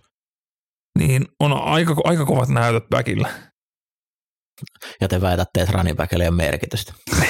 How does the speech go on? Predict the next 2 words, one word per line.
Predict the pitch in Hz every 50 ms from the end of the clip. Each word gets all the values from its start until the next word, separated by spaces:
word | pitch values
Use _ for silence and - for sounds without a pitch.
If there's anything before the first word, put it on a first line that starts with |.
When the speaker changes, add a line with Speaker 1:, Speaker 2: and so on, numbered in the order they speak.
| - - - - - - - - 226 - - - 233 - - 139 - - - 139 - - - - - - - - - - - - - - - - - - - _ - - - - - - - -
Speaker 2:
Ö, | 117 110 107 113 - - _ _ _ _ _ _ _ _ -
palaan | - 143 147 143 139 135 135 131 -